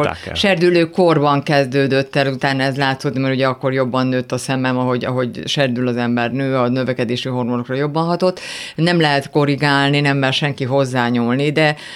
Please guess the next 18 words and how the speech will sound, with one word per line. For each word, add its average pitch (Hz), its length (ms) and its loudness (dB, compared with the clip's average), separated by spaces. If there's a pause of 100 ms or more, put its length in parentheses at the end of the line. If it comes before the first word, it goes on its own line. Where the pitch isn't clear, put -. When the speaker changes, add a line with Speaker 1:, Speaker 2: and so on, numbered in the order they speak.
Speaker 2:
de 180 360 2
azért 208 480 2
igen, 143 280 2
nekem 196 300 0
tizennégy 165 380 2
éves 139 260 2
koromban 196 460 2
utána 196 360 2
ezzel 196 280 2
szembe 156 360 0
kellett 147 340 0
nézni. 127 400 0
Nem 170 180 2
mertem, 170 300 0
sokszor 185 360 0
így, 165 300 2
így 165 100 -2
mentem 139 600 2